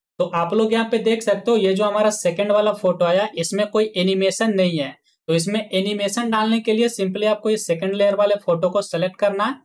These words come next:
सिलेक्ट करके इसके लास्ट एंड पे आ जाना है। जैसे कि फोटो देखो यहाँ लास्ट पे खत्म हो रहा है, यहाँ पे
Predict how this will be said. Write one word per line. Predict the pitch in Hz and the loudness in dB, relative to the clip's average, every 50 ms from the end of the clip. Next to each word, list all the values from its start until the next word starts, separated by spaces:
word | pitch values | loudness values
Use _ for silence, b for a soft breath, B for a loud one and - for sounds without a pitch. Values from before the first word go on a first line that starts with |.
| B B B B B _ _ | B B B B B _ _
सिलेक्ट | - - 170 185 208 214 - | -8 -4 0 0 0 0 0
करके | 233 233 226 226 254 233 | -2 -4 -2 0 0 0
इसके | 233 226 - - 254 | 0 -2 -4 -4 -2
लास्ट | 226 190 180 196 196 196 - 208 | 0 0 0 0 0 -2 -2 0
एंड | 196 185 180 180 | 0 0 2 2
पे | 190 | 2
आ | 156 147 143 | 0 2 0
जाना | 147 143 139 139 | -2 -2 -4 -4
है। | 135 135 | -4 -2
जैसे | 143 151 156 165 165 | -2 -2 -2 -2 -2
कि | 165 196 190 | -2 -2 -4
फोटो | 185 - 170 175 170 180 202 | -2 0 -2 0 2 0 0
देखो | 190 190 185 185 233 220 | 2 0 0 0 -2 -2
यहाँ | 190 160 156 - 170 165 | 0 -2 -2 -2 -2 0
लास्ट | 156 151 165 170 - - | 0 0 -2 -2 -4 -4
पे | - 185 | -6 -4
खत्म | 185 - 175 175 190 185 180 | -4 -4 -4 -2 -2 -2 0
हो | 175 170 | -2 -2
रहा | 180 190 | -2 -2
है, | 233 269 - b b b b b b _ _ 151 | -4 -4 -8 b b b b b b _ _ -4
यहाँ | 151 156 156 202 214 208 | -4 -2 0 -2 -2 -2
पे | 247 - | -2 -2